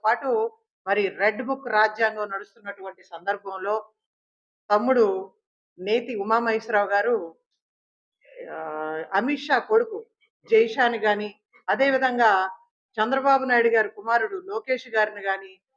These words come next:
మరి దీంట్లో ఇన్వాల్వ్ అయినటువంటి ఎంపీ గారు, విజయవాడ పార్లమెంట్ సభ్యులు కేశినేని చిన్ని గారు, ఇతర వా-, అందరినీ కూడా ఢీకొంటున్నటువంటి విధానాన్ని కూడా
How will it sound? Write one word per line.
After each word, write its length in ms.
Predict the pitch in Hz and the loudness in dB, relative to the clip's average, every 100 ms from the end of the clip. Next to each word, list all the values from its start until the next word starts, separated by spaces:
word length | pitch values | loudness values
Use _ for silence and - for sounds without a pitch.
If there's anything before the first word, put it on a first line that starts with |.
| _ | _
మరి 120 | 196 208 | -8 -6
దీంట్లో 480 | 226 269 277 294 | -4 -2 0 4
ఇన్వాల్వ్ 460 | 247 233 269 285 277 | 6 6 4 4 4
అయినటువంటి 760 | 269 254 254 233 233 233 196 - 180 | 0 -2 -4 -6 -4 -6 -8 -10 -10
ఎంపీ 340 | 208 226 277 | -10 -6 -4
గారు, 220 | 240 214 | 0 0
విజయవాడ 400 | 185 202 247 247 214 208 | -2 -2 2 2 2 2
పార్లమెంట్ 420 | 208 240 226 214 | 2 0 -6 -14
సభ్యులు 300 | 208 185 180 | -14 -14 -16
కేశినేని 600 | - 202 214 240 226 - 190 | -10 -10 -8 -10 -10 -10 _
చిన్ని 180 | 202 202 | -12 -4
గారు, 300 | 196 190 185 _ _ _ _ 196 | -4 -4 -14 _ _ _ _ -8
ఇతర 420 | 208 302 233 180 190 | 0 2 4 2 2
వా-, 260 | 202 190 | 4 4
అందరినీ 400 | 196 269 311 311 | 2 0 2 0
కూడా 340 | 302 240 233 220 | 0 2 4 4
ఢీకొంటున్నటువంటి 960 | - 254 254 240 240 220 214 214 208 | 0 -10 -6 -6 -6 -10 -6 -8 -8
విధానాన్ని 560 | 170 175 226 240 233 226 | -16 -2 0 2 0 -4
కూడా 420 | 214 214 202 | -4 2 2